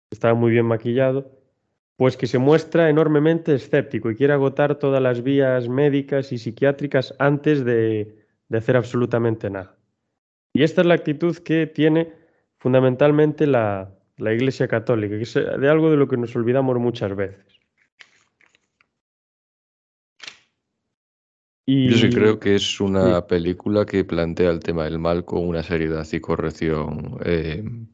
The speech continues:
Speaker 2: teológica que es inusual en este tipo de género. No sé si tú también lo ves así.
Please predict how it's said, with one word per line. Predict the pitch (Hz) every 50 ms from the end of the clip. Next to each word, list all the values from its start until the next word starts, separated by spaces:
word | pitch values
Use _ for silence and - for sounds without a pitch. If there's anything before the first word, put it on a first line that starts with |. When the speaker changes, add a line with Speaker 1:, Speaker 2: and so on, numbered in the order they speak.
| -
Speaker 2:
teológica | - 92 87 85 90 92 92 - - 95 - - - - - - _ _ _
que | - - 87
es | 87 - -
inusual | 87 85 85 82 - 90 85 85 87 90 92
en | 87
este | 87 82 - 82
tipo | - 90 80 87 85
de | 82
género. | 78 - - 71 - 71 73 - - - _ _ _ _ _ _ _ _ _ _ _ -
No | 85 85
sé | 82 87
si | 78 92
tú | 85 85 82
también | - 80 80 82 80
lo | 82 80
ves | 78 78 78
así. | 78 78 80 85 92 -